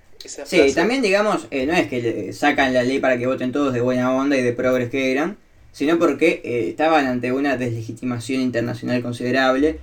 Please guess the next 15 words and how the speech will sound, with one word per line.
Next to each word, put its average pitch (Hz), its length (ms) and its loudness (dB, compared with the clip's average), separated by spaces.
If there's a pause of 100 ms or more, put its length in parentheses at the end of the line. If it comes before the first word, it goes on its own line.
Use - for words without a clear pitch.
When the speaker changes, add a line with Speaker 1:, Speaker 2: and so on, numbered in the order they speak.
(160)
Speaker 2:
necesitaban 123 580 0
bajar 127 300 0
la 127 160 2
presión 117 260 -6
interna, 131 640 -2
aflojar 120 380 -10
con 123 100 -2
la 123 80 -2
cuestión 127 260 -6
social. 151 460 -2 (200)
Entonces, 123 220 -6
bueno, 110 220 -4
terminaron 139 420 0
como 120 480 -4 (440)
transando 123 840 0